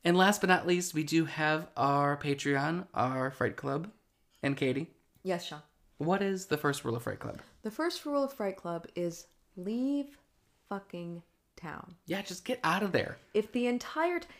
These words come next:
Speaker 2: if you can't go to a bar or a grocery store without someone harassing you, like, it's not admitting defeat to leave town.
Speaker 1: Here's the thing. If you're already having a bad time,
Speaker 2: Yeah.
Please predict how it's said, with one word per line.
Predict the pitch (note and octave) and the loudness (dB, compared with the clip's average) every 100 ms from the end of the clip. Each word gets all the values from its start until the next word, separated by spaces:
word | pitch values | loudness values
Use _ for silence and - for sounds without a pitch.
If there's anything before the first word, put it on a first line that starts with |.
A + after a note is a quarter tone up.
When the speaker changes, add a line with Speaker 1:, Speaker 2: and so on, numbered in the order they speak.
| - | -4
Speaker 2:
if | B3+ B3+ | -4 2
you | F4 | 0
can't | F#4+ E4+ F#3+ | 2 -6 -2
go | G#3 | 0
to | E3+ | 0
a | |
bar | D3+ - G#3 G#3 G#3 G#3 G#3 - - - | -2 2 4 6 4 0 -2 -14 -20 0
or | F3 D#3 | 2 2
a | C#3 | 0
grocery | C#3 E3 G3+ - G3+ | -2 4 4 4 -4
store | F#3+ G3+ F#3 F3+ F3+ - | -4 0 2 2 0 -6
without | F3+ F3+ D#3 | -2 0 0
someone | - F3+ E3 | -2 -2 -2
harassing | D3+ D3+ G#3+ B3+ B3 | -2 0 0 0 0
you, | B3+ C4+ C4+ _ _ _ _ _ _ _ _ _ _ _ _ | 2 0 -6 _ _ _ _ _ _ _ _ _ _ _ _
like, | G#3 G3+ G3+ - | 0 0 0 -2
it's | A#3 B3+ | 0 4
not | D#4 - | 2 2
admitting | A#3 G#3+ A3+ B3 | 0 0 2 2
defeat | G#3+ G3+ A3 - | 0 -2 -6 -8
to | - | -6
leave | F3 E3+ | -2 -2
town. | E3+ E3+ - - - - _ _ _ _ | -2 -8 -8 -12 -16 -20 _ _ _ _
Speaker 1:
Here's | - B3 | 2 2
the | G#3+ | 4
thing. | - - - _ _ _ _ _ _ _ - - - - | 2 0 -6 _ _ _ _ _ _ _ -16 -16 -10 8
If | F#3+ | 8
you're | G#3+ - | 8 6
already | G#3+ C4+ C#4 | 8 8 6
having | G#3 F#3+ F3+ | 2 2 2
a | D3 | 2
bad | C3+ G#2+ | 2 0
time, | C3 - - _ _ - | -4 -8 -10 _ _ -2
Speaker 2:
Yeah. | G#3 | -2